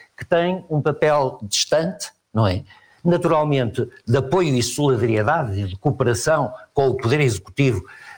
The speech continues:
em particular quando se verificam situações excepcionais como estas, não é? Os incêndios, agora a pandemia, não é? Mas não é o responsável da governação.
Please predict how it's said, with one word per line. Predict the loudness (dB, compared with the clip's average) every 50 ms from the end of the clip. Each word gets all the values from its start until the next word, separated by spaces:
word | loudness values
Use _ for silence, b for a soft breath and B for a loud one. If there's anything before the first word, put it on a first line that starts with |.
| B B B
em | 0 0 0
particular | 0 0 0 -2 0 -2 -4 0 0 2 2 2 2 0 -2 -4 -8 -16 _ _ _
quando | 0 2 2 2 0 -2
se | -4 -2 -2
verificam | -2 0 -2 -2 -2 -2 -4 -2 -2 -2
situações | 0 -2 -2 0 0 0 0 0 0
excepcionais | 0 0 0 0 0 0 2 2 2 2 0 -2 -4 -6 -12 _
como | -4 0 2 2
estas, | 4 2 2 0 0 -2 -4 -4 -6 _ _ _
não | -2 0 0
é? | 0 0 -4 -6 b b b b b b b
Os | b 0 0
incêndios, | 0 0 0 2 2 2 2 2 0 0 -2 -4 -10 _ b b b b b b b
agora | -2 0 0 2 2 2 2 2 0 -2 -2 -4
a | -4
pandemia, | -2 0 0 0 0 0 0 2 2 2 2 2 0 -4 -4
não | -2 -2
é? | 0 0 -2 -6 B B B B B B B B
Mas | 2 2 2 2 0
não | 0 0 2 2
é | 2
o | 2
responsável | 0 0 -2 -2 0 2 2 2 2 2 2
da | 0
governação. | 0 -2 -2 -2 0 0 0 0 -2 -2 -4 -6